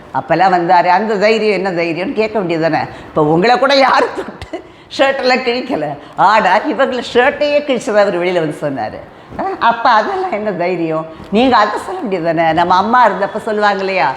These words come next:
டி எம் கே ஓடணும் அப்படின்னா கச்சத்தீவை எடுத்தா போதும், காவிரி டிஸ்பியூட் எடுத்தா போதும்,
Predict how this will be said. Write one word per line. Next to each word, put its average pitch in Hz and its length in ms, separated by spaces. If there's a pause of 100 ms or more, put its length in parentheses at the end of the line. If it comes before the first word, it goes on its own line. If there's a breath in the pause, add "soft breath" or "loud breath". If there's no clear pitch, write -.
(400 loud breath)
டி 220 240
எம் 294 280
கே 254 140
ஓடணும் 240 600
அப்படின்னா 190 320 (180)
கச்சத்தீவை 254 560
எடுத்தா 220 400
போதும், 180 540 (280 loud breath)
காவிரி 262 500
டிஸ்பியூட் 214 420
எடுத்தா 202 380
போதும், 151 420